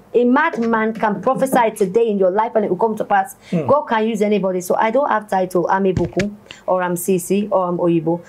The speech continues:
Speaker 1: I'm not this, I'm not that. I don't want to be that. Lie, lie.
Speaker 2: Hmm.
Speaker 1: I, wh-, what did Jesus come here and have a title?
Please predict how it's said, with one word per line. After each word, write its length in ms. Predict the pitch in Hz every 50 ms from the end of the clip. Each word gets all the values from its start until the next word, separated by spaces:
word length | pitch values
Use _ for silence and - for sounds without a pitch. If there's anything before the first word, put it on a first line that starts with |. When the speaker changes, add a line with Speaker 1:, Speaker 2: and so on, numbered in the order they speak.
| - -
Speaker 1:
I'm 260 | - 202 202 208 214
not 280 | 226 247 262 - 185 170
this, 220 | 202 220 220 220 208
I'm 140 | 180 190
not 180 | 202 220 202 160
that. 100 | 196 - -
I 120 | 202 208
don't 180 | 208 247 254 240
want 220 | 196 208 214 208 -
to 80 | 180
be 120 | 170 190 180
that. 240 | 180 170 170 - - -
Lie, 220 | 156 202 214 220
lie. 320 | 214 226 220 220 220 220 220 - - -
Speaker 2:
Hmm. 160 | 170 139 120
Speaker 1:
I, 100 | - 214 214
wh-, 360 | 214 - 220 208 247 - 226
what 220 | 220 294 302 294 208
did 120 | 214 175
Jesus 300 | - 240 254 226 214 233 -
come 200 | - 226 220 220
here 100 | 214 185
and 100 | 180 190
have 80 | 208 202
a 60 | 202
title? 480 | 208 - 196 196 202 202 - 196 175 -